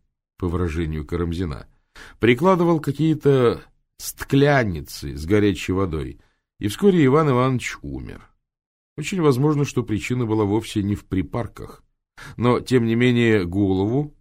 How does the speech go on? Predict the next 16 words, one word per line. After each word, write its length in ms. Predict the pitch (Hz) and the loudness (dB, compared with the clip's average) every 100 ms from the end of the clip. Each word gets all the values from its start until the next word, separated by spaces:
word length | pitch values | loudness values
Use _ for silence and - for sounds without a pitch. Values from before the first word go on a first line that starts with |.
| - | -8
которой 420 | 90 92 87 85 | -6 -4 -2 0
Леон 260 | 87 85 71 | 0 -2 -2
поручился 600 | 95 92 - 95 85 90 | -2 -2 -2 -4 -4 -4
за 140 | 85 | -2
успех, 480 | 90 82 - 123 - _ _ _ - | -2 -4 -2 -4 -4 _ _ _ -2
безжалостно 680 | 131 110 92 80 76 104 110 | 2 2 2 -2 -4 -4 -4
отрубили. 600 | 147 147 78 - - - _ _ - | -4 -6 -6 -12 -14 -18 _ _ -6
Да 160 | 98 120 | 2 2
не 100 | 113 | 2
сразу, 400 | 135 135 90 85 | 0 0 0 0
не 140 | 95 | -2
сгоряча, 640 | 90 95 107 107 120 85 - | -2 2 0 0 -4 -4 -4
а 220 | 92 90 | -2 -2
благочестиво 880 | 85 107 104 98 98 - 139 120 113 | 0 0 0 -2 -4 -2 -2 2 0
дождавшись 1000 | 87 101 92 82 98 87 - 87 - - _ | 0 0 0 0 -4 -4 -6 -8 -8 -18 _
сороковин. 880 | - - 98 87 - 82 67 - - | -8 -2 0 -2 -4 -4 -6 -16 -20